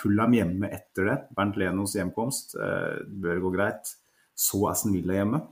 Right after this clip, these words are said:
To hjemmekamper på rad mot motstanderen vi bør hamle opp med. Og så United borte. Eh, Circus Ronaldo og alt det der. Eh, at det ryker noen poeng her i løpet av den, eh, rekka, det, det gjør det nok. Det, det er på en måte law of averages på et vis, men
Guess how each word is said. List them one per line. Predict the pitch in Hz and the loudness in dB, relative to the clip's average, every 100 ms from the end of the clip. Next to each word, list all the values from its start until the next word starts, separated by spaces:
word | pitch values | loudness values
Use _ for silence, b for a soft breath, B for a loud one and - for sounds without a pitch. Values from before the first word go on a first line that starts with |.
| - | 0
To | 104 | 2
hjemmekamper | 92 90 92 92 | 2 0 -6 -4
på | 101 | 0
rad | 95 110 | 2 2
mot | 120 104 | 0 -2
motstanderen | 101 - 92 92 | -4 -2 -2 -2
vi | 95 92 | -2 -2
bør | 92 90 | -2 -2
hamle | 101 87 87 | -2 -2 -4
opp | 73 | -6
med. | 62 | -6
Og | - | -6
så | - 95 95 - _ _ _ _ | -2 0 0 -4 _ _ _ _
United | 120 110 78 - 95 - _ | 0 2 0 -2 -4 -6 _
borte. | 107 110 - 156 - - - | -4 -4 -2 -4 -4 -12 -4
Eh, | 95 101 101 | 0 2 0
Circus | - - 104 101 | 0 -2 -2 0
Ronaldo | 101 92 92 104 | 2 2 2 2
og | 101 | 2
alt | 90 104 | 0 -2
det | 98 | 0
der. | 123 - B B B B B _ - | 0 -4 B B B B B _ -8
Eh, | 95 92 92 98 101 117 - 104 | -6 -4 -4 -6 -8 -12 -8 -4
at | - | 2
det | 120 | 4
ryker | 104 95 110 | 4 2 0
noen | 110 | 0
poeng | 113 107 113 | 2 2 4
her | 120 127 | 6 6
i | 120 | 6
løpet | 104 - | 4 2
av | 107 | 2
den, | 107 107 104 | 2 0 0
eh, | 107 107 | 2 2
rekka, | 101 - 120 | 0 0 -2
det, | 104 101 98 98 - - | 2 4 4 0 -6 -2
det | 107 | 0
gjør | 78 71 | 2 0
det | |
nok. | 85 - - | -4 -8 -4
Det, | 98 92 87 90 90 - | 0 0 -2 -4 -8 -6
det | 82 | -2
er | 90 87 | 0 0
på | 101 | -2
en | |
måte | 82 - 95 | -6 -6 -6
law | 92 92 | -2 -2
of | 95 | 0
averages | 85 90 87 98 - | 0 0 -4 -4 -4
på | 104 | -2
et | 95 | -2
vis, | 107 110 | -2 -2
men | 104 | -2